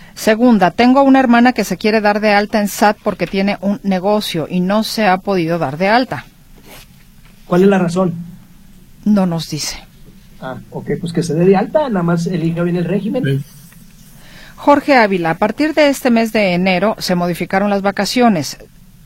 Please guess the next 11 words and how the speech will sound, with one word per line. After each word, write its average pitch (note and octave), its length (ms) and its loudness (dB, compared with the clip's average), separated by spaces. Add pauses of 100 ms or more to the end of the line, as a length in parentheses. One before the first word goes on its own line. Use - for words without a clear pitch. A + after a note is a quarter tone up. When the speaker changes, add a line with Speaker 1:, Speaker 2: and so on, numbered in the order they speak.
(320)
Speaker 1:
¿Debo A#3 280 2
de B3+ 80 2
presentar G3 580 0
aviso A3 360 0
al A3 80 -2
seguro F#3 420 -2
del F#3 120 0
movimiento E3 600 -2
de F3+ 80 -2
los D3 180 -6
integrados? D#3+ 760 -4